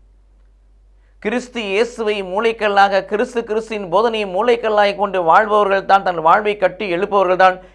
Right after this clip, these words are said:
இறைமக்கள். அப்போஸ்தலருடைய படிப்பினை, இயேசு கிறிஸ்துவின் போதனை,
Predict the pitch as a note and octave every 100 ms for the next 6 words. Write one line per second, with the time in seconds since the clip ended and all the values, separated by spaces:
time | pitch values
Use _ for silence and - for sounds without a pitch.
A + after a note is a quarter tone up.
0 | - C3 E3+ F#3+ D#3 D3 C#3+ C#3+ A#2+ A2
1 | - _ _ _ _ _ _ _ _ _
2 | _ _ _ _ _ - E3+ F#3+ A#3+ A#3
3 | G#3 G#3 F#3+ F#3+ F3+ A3 - G#3 A3+ F#3
4 | A3+ A3 G3+ G3 E3+ F3 G#3+ G#3 G#3+